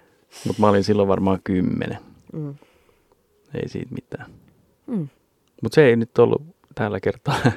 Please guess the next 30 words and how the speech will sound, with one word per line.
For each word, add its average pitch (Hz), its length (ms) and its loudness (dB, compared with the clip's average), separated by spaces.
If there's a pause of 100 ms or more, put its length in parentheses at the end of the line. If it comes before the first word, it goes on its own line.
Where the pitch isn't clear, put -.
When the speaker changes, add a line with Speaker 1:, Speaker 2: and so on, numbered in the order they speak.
(300)
Speaker 1:
<laughs> - 400 -20
niin 117 140 0
sanotusti 104 540 -4
aktiivinen 95 640 -2
se - 80 -6
nudistiranta. 90 720 -6
Et - 80 -12
siinä 104 180 -2
oli 104 80 0
joku 101 140 -4
tietty - 420 0
päivä, - 400 -4
milloin - 260 -12
se - 140 -14
on - 120 -18
vaan. - 120 -20 (320)
Speaker 2:
Joo, 175 240 -4 (220)
Speaker 1:
Vai 180 60 -14
Speaker 2:
varmaan. 175 360 4
Speaker 1:
onks 214 140 4
Speaker 2:
Joo, 202 80 8
Speaker 1:
siellä 185 120 6
Speaker 2:
se - 80 -10
Speaker 1:
vielä? 208 80 2
Speaker 2:
oli, 208 200 0
se 190 180 -2
oli 202 160 0
joku 147 280 -6
jo 147 160 -4
tietyt. - 360 -10